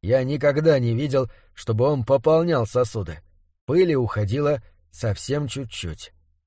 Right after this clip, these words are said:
Работа выматывала его куда сильнее, чем могло показаться. Закончив, он поднимал свое творение, очищал,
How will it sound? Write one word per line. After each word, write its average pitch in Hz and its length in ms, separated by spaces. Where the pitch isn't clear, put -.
Работа 160 720
выматывала 175 680
его 170 280
куда 175 360
сильнее, 175 520
чем 135 220
могло 135 320
показаться. 117 800
Закончив, 165 640
он 147 240
поднимал 151 540
свое 123 260
творение, 170 600
очищал, 113 720